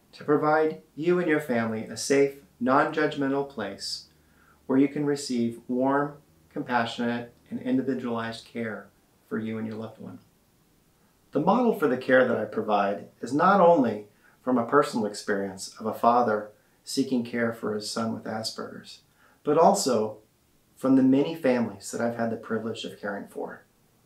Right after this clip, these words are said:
I've had extensive training and experience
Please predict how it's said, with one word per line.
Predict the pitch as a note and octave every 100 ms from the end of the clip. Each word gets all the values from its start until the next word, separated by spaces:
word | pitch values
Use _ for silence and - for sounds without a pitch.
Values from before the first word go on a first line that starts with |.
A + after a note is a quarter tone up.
| _ _ _ _ _ _ _ -
I've | E3+
had | G3+ G3
extensive | - - C#3+ D3 F#3
training | - C3 C#3+ E3
and | D#3+
experience | D3 - - B2 A2 G2+ - -